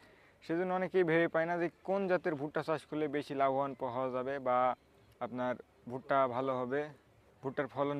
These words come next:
বেশি পাওয়া যাবে। সেজন্য আজকে আপনাদের সামনে এই ধোঁয়াশা দূর করার জন্য চলে আসলাম। আজকে আমরা যে ভুট্টা খেতে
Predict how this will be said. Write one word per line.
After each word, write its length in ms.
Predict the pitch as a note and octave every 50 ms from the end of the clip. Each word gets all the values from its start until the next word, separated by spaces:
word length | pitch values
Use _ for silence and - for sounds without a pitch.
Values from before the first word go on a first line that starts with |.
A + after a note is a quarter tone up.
| C3 C3+
বেশি 160 | B2 B2+ C#3+ C3
পাওয়া 140 | C#3 C3+ C3 C3
যাবে। 140 | C3 C#3 D3 D3+ - -
সেজন্য 360 | D#3+ D#3+ D3+ D#3+ E3 E3 E3 E3+ D#3+
আজকে 160 | D3 - - D#3+ D3
আপনাদের 240 | C#3+ D3 C#3+ C#3+ C#3 -
সামনে 200 | - C#3+ C#3+ C#3+ C#3
এই 60 | C3+ B2
ধোঁয়াশা 280 | B2 C#3+ C#3+ C3 C#3+ C#3+ C3
দূর 100 | C3+ C3 B2 -
করার 180 | C#3 C3 C3 A#2+
জন্য 140 | A2+ B2 B2 A#2+ -
চলে 140 | B2+ B2 A#2+ A#2 A2
আসলাম। 280 | - - B2+ C#3+ D#3+ E3 - - _ - _ - - - _ _ - - C3+
আজকে 160 | C#3 - - E3+
আমরা 120 | E3 E3 E3 D3+
যে 60 | D#3+ D#3 C#3
ভুট্টা 180 | C#3+ D3 - D#3 C3
খেতে 160 | C#3+ C#3 C#3